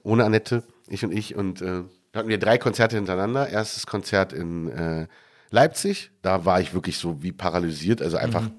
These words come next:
Speaker 1: konnte auch nicht gut performen und so,
Speaker 2: Ja.
Speaker 1: aber war okay die Show. Zweites war Dresden, direkt hinterher, das war krass, so.
Speaker 2: Ja.
Speaker 1: Und dann sind wir auf, ein dritter Tag war Magdeburg.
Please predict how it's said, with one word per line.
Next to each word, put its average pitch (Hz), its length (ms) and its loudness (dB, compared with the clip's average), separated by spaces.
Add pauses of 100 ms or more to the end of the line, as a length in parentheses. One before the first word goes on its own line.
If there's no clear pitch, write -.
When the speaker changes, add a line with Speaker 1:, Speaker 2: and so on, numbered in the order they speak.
(300)
Speaker 1:
konnte 95 200 2
auch 78 80 2
nicht 80 160 -4
gut 87 140 -8
performen 92 460 2
und 110 120 2
so, 117 100 -4
Speaker 2:
Ja. 107 140 -4 (340)
Speaker 1:
aber 92 180 4
war 92 140 4
okay 113 240 -2
die 123 80 -4
Show. 139 240 -2 (340)
Zweites 123 400 4
war 107 80 6
Dresden, 175 680 4
direkt 107 240 -2
hinterher, 120 440 0 (440)
das 120 160 2
war 113 80 0
krass, - 420 -2 (100)
so. 190 380 -4 (240)
Speaker 2:
Ja. 107 140 -2
Speaker 1:
Und 107 120 0
dann 107 120 4
sind 123 160 2
wir 123 100 6
auf, 110 140 0
ein 98 180 -6
dritter 120 220 0
Tag 113 160 -2
war 101 80 2
Magdeburg. 73 460 -6